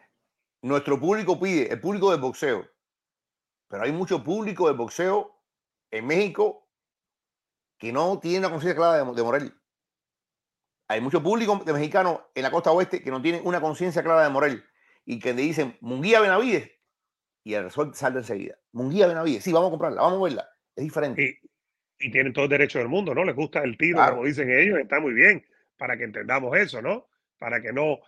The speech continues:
Speaker 2: nos volvamos locos. Ebro, hora antes de que llegue Dani Segura, que en unos minutos va con nosotros y vamos a seguir leyendo mensajes. Sigan, por favor, sumándose.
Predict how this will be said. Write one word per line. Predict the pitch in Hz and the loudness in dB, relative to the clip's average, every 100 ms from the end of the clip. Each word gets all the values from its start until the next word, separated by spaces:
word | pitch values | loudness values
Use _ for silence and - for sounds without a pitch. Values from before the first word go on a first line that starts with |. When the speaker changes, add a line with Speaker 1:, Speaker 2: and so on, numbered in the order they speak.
| _ | _
Speaker 2:
nos | - 147 | -10 -6
volvamos | 139 151 156 165 | -2 -2 -2 -2
locos. | 156 - 151 | -4 -6 -4
Ebro, | 208 226 214 214 | 2 4 2 2
hora | 208 226 202 | 2 4 4
antes | 170 170 | 2 -2
de | 170 | -2
que | 165 | -2
llegue | 185 208 196 165 _ _ _ | 0 2 0 -2 _ _ _
Dani | 131 196 202 190 | -8 -4 -2 -4
Segura, | 170 180 220 185 | -8 -6 -6 -6
que | |
en | 151 | -8
unos | 185 170 | -8 -6
minutos | 175 196 190 | -4 -4 -4
va | 160 180 | -4 -4
con | 170 | -4
nosotros | 160 208 196 | -6 -4 0
y | |
vamos | 175 175 | 0 0
a | 156 | -2
seguir | 151 175 190 - _ _ | -2 0 -2 -6 _ _
leyendo | 139 151 156 156 202 190 190 | -4 0 2 2 0 0 -2
mensajes. | 147 - 185 147 - | -4 -2 0 0 -4
Sigan, | 196 202 190 | -2 0 -2
por | 175 143 | -4 -4
favor, | 151 190 160 | -4 -4 -6
sumándose. | 165 160 185 175 170 180 170 | -4 -2 0 -2 -4 -2 -2